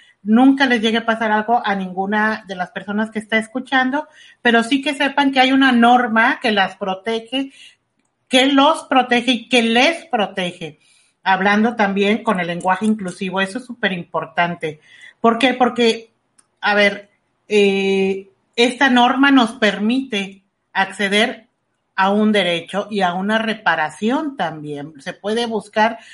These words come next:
una reparación. Y lo malo de, de, de esta, o sea, que lo, que ven los antiderechos en esta norma, precisamente, es solamente el tema del aborto. De verdad.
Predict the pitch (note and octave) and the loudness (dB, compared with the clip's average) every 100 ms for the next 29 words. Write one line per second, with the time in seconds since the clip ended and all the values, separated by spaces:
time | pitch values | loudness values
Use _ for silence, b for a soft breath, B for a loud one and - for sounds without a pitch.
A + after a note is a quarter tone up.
0 | B - A3+ A#3+ A3 - F3+ F3+ - F#3 | B -2 2 4 2 2 0 0 -2 -6
1 | F3+ B B G#3+ G#3+ G#3 A3+ D#4+ F4+ D#4 | -6 B B 0 4 4 4 4 2 2
2 | B3 G#3 F#3+ G3 G3+ G3 G#3+ G#3+ A#3+ G#3+ | 0 -2 -4 -2 -4 0 -2 -2 -6 -6
3 | G3+ G#3 F#3+ - _ _ _ G3+ F#3+ G3 | -2 0 0 -4 _ _ _ -4 -4 -6
4 | - F#3+ G#3 A#3+ B3 A3 G3+ F#3 F#3 G3+ | -2 2 2 2 0 -2 0 -2 0 -2
5 | A#3+ A#3 G3+ G3+ G3+ A3 A3 A3 G#3+ G3 | -2 -4 -2 -4 -2 0 2 2 0 -2
6 | A#3 D4+ b b _ G3+ G3 A#3 A#3 A3 | -2 -6 b b _ -6 -4 -4 -2 -2
7 | A3 A#3+ A#3 A#3+ - C4+ C4+ C4+ B3+ C4 | -2 -4 -2 -4 -2 0 0 0 -2 -4
8 | B3+ - B3 B3+ B3+ A3 F#3+ A3+ A#3+ F#3 | -6 -2 0 2 2 2 0 0 -2 -10
9 | D#3+ _ _ _ _ _ _ _ _ _ | -14 _ _ _ _ _ _ _ _ _
10 | G3 G3+ F#3+ G3+ G#3+ | 0 2 2 2 0